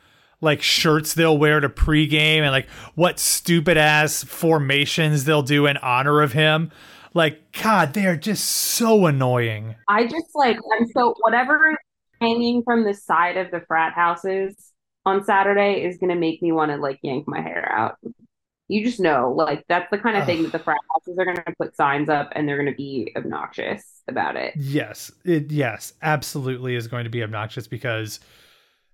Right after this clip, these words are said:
Speaker 1: it's an obnoxious world. It's an obnoxious place up in Ann Arbor.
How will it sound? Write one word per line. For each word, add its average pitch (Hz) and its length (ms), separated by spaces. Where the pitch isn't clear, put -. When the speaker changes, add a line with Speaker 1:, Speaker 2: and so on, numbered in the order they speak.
Speaker 1:
it's 139 200
an 135 80
obnoxious 113 600
world. 139 460
It's 143 100
an 123 100
obnoxious 120 480
place 151 300
up 120 140
in 117 60
Ann 110 140
Arbor. 113 340